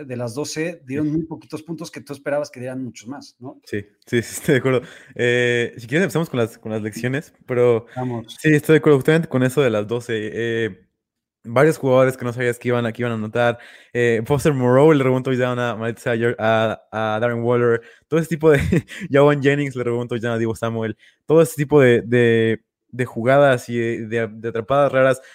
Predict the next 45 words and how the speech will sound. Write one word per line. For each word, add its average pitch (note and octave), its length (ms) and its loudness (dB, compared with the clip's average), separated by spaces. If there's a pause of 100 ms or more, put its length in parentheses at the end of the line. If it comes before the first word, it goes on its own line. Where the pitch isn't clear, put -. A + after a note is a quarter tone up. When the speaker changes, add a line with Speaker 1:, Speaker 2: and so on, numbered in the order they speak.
(200)
Speaker 2:
Sobre D3 200 4
todo G3 180 2
quiero G3 180 4
destacar D3 360 2
prim-, B2 160 -6
como A#2 180 -2
primera B2 200 -2
lección A#2+ 220 -6
que A#2+ 60 -8
tuve, A#2+ 540 0
Najee B2+ 280 -4
Harris B2 360 0
es A#2 340 -8
un B2+ 220 -10
jugador C3 320 2 (320)
top D#3 240 2
ocho E3 260 2
semana D#3 180 0
tras C#3+ 140 0
semana, C#3+ 420 2
y C#3 80 -4
no D3+ 140 0
es F3+ 60 -2
porque D#3+ 400 2
sea D#3+ 200 2
un F3 100 -2
jugador D3+ 600 2
todavía D#3+ 220 2
increíble, C#3 480 -2
creo D3+ 120 -6
que D3 120 -6
todavía D3 260 0
tiene C#3+ 160 -10
muchas C#3+ 160 -12
cosas C#3 180 -6
por A#2 140 -12
mejorar, A#2 400 -2
pero A#2+ 220 -2 (400)
si C3+ 180 -12
te - 100 0
das D#3 140 4
cuenta, D#3+ 440 2
su - 120 -10
utilización C#3 360 -4
es C3 140 -12